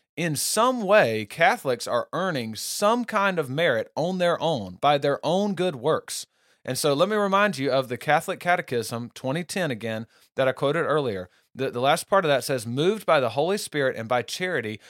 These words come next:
we can then merit for ourselves and for others, the grace is needed for our sanctification, for the increase of grace and charity, and for the attainment of eternal life.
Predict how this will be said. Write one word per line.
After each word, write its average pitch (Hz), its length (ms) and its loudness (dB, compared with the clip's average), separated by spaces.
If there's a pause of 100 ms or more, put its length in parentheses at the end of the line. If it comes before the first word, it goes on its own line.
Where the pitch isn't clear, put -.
(140)
we 165 120 -2
can 151 260 -4
then 170 280 -2
merit 165 320 2
for 135 320 0
ourselves 156 880 2 (520)
and 202 240 0
for 226 240 6
others, 160 640 2
the 131 100 -4
grace 165 460 0
is 131 160 -6
needed 131 340 -4
for 139 340 -2
our 180 260 6
sanctification, 175 840 -4
for 135 160 -4
the 131 180 -6
increase 196 460 -4
of 143 80 -8
grace 139 340 0
and 113 100 -8
charity, 131 480 -2 (320)
and 143 120 -2
for 156 220 2
the 147 160 0
attainment 147 640 -2
of 127 160 0
eternal 139 420 -4
life. 120 380 -2